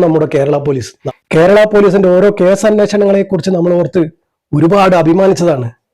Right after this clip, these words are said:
ശരിക്കും പറഞ്ഞാൽ ഇപ്പോൾ ലജ്ജിക്കുകയാണ്. കു-, കുഞ്ഞു ഓവുചാലിൽ ഒലിച്ചുപോയി, ഓക്കെ, ആ ഉമ്മക്ക് ആ കുഞ്ഞിനെ കൊണ്ടുപോയി കൊടുക്ക് സാറേ.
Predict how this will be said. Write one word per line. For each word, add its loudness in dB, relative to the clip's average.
ശരിക്കും 0
പറഞ്ഞാൽ 0
ഇപ്പോൾ -2
ലജ്ജിക്കുകയാണ്. -2
കു-, -4
കുഞ്ഞു 0
ഓവുചാലിൽ 2
ഒലിച്ചുപോയി, 0
ഓക്കെ, 0
ആ -2
ഉമ്മക്ക് -2
ആ 0
കുഞ്ഞിനെ 0
കൊണ്ടുപോയി 0
കൊടുക്ക് 0
സാറേ. 2